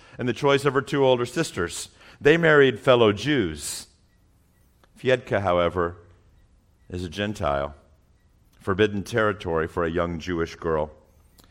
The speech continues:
Her father's command not to marry outside the faith sta-,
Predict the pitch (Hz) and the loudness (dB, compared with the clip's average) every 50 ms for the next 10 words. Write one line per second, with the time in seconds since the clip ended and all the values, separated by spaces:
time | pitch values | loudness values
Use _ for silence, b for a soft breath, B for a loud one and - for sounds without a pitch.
0 | b b b b b b b b - 98 - - 110 107 107 101 104 101 - - | b b b b b b b b -4 -4 2 4 4 4 6 4 2 -2 -2 -6
1 | - 101 104 104 107 104 98 98 98 101 110 107 104 - 110 - - 110 98 98 | -6 -2 0 0 0 0 0 0 2 4 4 4 4 0 -4 -10 -10 -8 -6 -4
2 | 98 98 101 101 98 98 98 95 92 87 - - 101 98 98 92 98 95 - - | -2 0 0 2 2 2 2 2 0 -2 -2 0 0 0 0 -2 -6 -6 -2 -2
3 | 107 104 95 - - - - 98 95 - - | 0 0 -2 -4 -8 -4 0 0 0 0 -2